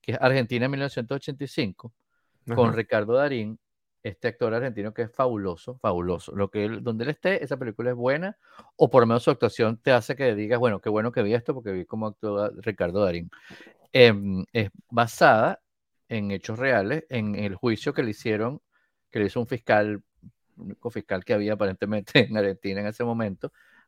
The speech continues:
Speaker 1: a la dictadura que había salido año, un poquito, unos pocos años atrás. ¿Se acuerdan? El que nos escucha y, o sea, tiene menos de, de cuarenta años, eh, o de treinta años, en Argentina hubo una dictadura por cierto tiempo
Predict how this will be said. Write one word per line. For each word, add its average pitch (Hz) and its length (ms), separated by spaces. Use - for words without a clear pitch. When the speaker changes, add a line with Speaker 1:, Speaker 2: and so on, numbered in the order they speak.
Speaker 1:
a 117 160
la 107 260
dictadura 107 500
que 143 100
había 107 120
salido 113 480
año, 110 180
un 117 100
poquito, 113 340
unos 113 160
pocos 113 240
años 113 200
atrás. 104 320
¿Se - 120
acuerdan? 110 380
El 113 100
que 107 100
nos 101 120
escucha 98 480
y, 90 120
o - 40
sea, 92 120
tiene 87 280
menos 104 260
de, 104 140
de 104 100
cuarenta 90 440
años, 101 220
eh, 107 240
o 92 60
de 90 60
treinta 95 400
años, 107 240
en 107 160
Argentina 95 460
hubo 104 120
una 117 160
dictadura 113 600
por 98 260
cierto 107 400
tiempo 165 500